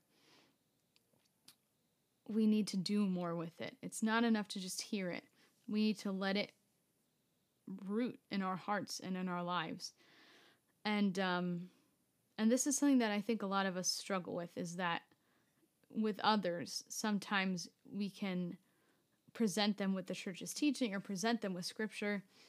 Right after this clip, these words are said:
and really think we did a good job of it. And then that person seems totally unaffected by it or continues to walk away from the church or whatever.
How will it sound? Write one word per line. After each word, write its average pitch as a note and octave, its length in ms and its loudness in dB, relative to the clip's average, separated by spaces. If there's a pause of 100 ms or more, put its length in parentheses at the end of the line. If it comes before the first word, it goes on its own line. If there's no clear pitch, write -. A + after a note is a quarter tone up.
(380)
and G#3 180 2
really A3 220 2
think G#3 240 0
we G3+ 140 0
did F#3 200 -2
a F3+ 60 -4
good E3+ 200 -4
job F3+ 300 0
of F3+ 120 -8
it. F#3 200 -2
And F#3 200 -2
then F3 340 -2 (400)
that - 200 0
person F#3 400 -4
seems F#3 260 -4
totally F#3 320 -6
unaffected G#3+ 520 0
by G3 180 4
it G3 200 2
or F3+ 120 -4
continues F#3 520 -4
to G3 100 -6
walk F#3 280 0
away F3+ 160 -2
from F3 180 -8
the E3+ 80 -6
church - 440 -6 (380)
or G3 120 -2
whatever. F#3 520 0